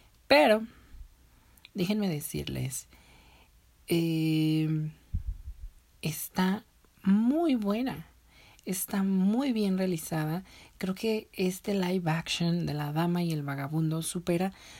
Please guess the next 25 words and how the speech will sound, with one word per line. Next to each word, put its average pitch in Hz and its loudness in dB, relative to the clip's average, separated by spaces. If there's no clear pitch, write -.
muchísimo 277 2
a 160 -4
su 170 -2
versión 170 0
animada. 160 -2
Habrá 120 -4
quien 175 0
opine 175 0
lo 202 0
contrario. 214 -2
Para 190 2
mí 208 2
sí, 220 -2
porque 190 -8
se - -8
me 175 -2
hacía, 190 -10
oh, 170 0
estupendamente 196 0
aburrida 175 0
la 165 0
de 156 -2
caricatura. 165 -4
Entonces, 214 -2
esta 214 -2